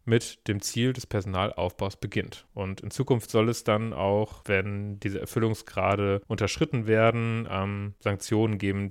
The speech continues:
die allerdings noch in Rechtsverordnung festgehalten werden sollen. Jetzt muss man sagen, funktioniert die Personalbemessung natürlich nicht einfach so, sondern ist auch verknüpft mit einem kleinen Mehraufwand an Dokumentation, ähm, für Pflegefachpersonen.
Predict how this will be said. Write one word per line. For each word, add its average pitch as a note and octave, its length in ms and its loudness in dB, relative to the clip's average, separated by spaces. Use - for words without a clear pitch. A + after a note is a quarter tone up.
die G2+ 140 2
allerdings F#2+ 420 -2
noch G2 140 -4
in - 120 -12
Rechtsverordnung F2+ 760 -4
festgehalten - 600 -8
werden - 220 -12
sollen. B2 300 -14
Jetzt A2+ 140 6
muss D3+ 140 4
man C3+ 80 6
sagen, A#2+ 300 8
funktioniert A#2+ 500 0
die A#2 60 -4
Personalbemessung G#2+ 800 2
natürlich G#2 340 0
nicht G#2+ 200 -4
einfach G2 220 -4
so, A#2+ 440 2
sondern A#2 340 6
ist - 260 0
auch A2+ 160 6
verknüpft - 520 -2
mit - 180 -4
einem G#2 440 -2
kleinen A2+ 300 4
Mehraufwand A#2+ 680 4
an G#2+ 140 -2
Dokumentation, G#2+ 1080 -2
ähm, G2 300 -8
für - 180 -6
Pflegefachpersonen. - 840 -4